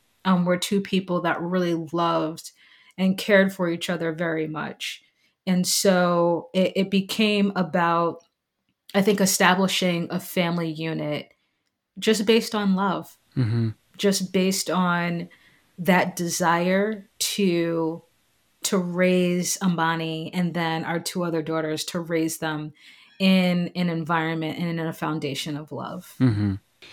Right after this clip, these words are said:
Speaker 2: I do wanna backtrack a bit before marriage because I missed the fact that, hey, you, you graduated. You not only had
Speaker 1: <laughs>
Speaker 2: your daughter, but you finished school.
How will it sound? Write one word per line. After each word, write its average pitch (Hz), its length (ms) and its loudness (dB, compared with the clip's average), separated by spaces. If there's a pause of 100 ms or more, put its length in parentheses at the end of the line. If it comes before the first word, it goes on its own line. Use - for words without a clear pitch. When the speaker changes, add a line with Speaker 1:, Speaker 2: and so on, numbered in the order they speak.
(800)
Speaker 2:
I 139 100 4
do 143 180 6
wanna 143 200 6
backtrack 139 800 4 (180)
a 131 80 4
bit 139 420 6 (160)
before 175 280 4
marriage 135 500 6 (320)
because 147 320 2
I 143 80 6
missed 156 380 4
the 135 80 0
fact 143 360 2
that, 139 160 2
hey, 170 180 6
you, 135 200 6
you 151 240 4
graduated. 143 960 4
You 139 120 4
not 143 160 6
only 135 240 6
had 151 340 4 (200)
Speaker 1:
<laughs> - 200 -12
Speaker 2:
your 156 120 6
daughter, 143 400 4
but 139 200 2
you 139 120 6
finished 170 400 4
school. 127 520 6